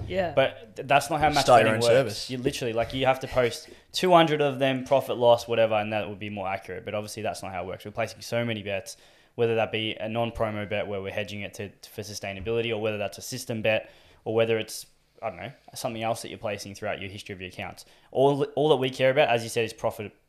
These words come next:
Speaker 2: profit and loss, and
Speaker 1: Mm.
Speaker 2: that is
Speaker 3: Bottom line in the long term.
Speaker 2: bottom line, correct. And a lot of people struggle to actually understand that, believe it or not. Like, like, for example, you,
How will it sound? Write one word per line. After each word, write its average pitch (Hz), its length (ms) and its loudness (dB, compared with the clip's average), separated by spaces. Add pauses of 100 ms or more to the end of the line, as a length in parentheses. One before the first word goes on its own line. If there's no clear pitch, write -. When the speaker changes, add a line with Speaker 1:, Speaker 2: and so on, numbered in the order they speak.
Speaker 2:
profit 110 260 -4
and 98 60 -12
loss, - 300 -12
and 107 120 -6
Speaker 1:
Mm. 104 40 -4
Speaker 2:
that 107 140 0
is 98 140 -6
Speaker 3:
Bottom 110 240 0
line 104 260 -4
in 101 80 -12
the 101 80 -12
long 101 120 -12
term. 107 40 -12
Speaker 2:
bottom 117 240 2
line, 101 220 -2
correct. 107 360 -4
And 107 240 -6 (460)
a - 20 -8
lot 123 100 4
of 139 60 0
people 151 160 0
struggle 127 300 4
to 107 80 4
actually 113 240 0
understand 101 420 -8
that, 95 300 -12
believe 104 180 -6
it 95 60 -12
or 98 80 -10
not. 95 200 -12
Like, 104 200 -4 (760)
like, 113 140 -6
for 117 140 -8
example, 107 260 -6
you, 107 360 -8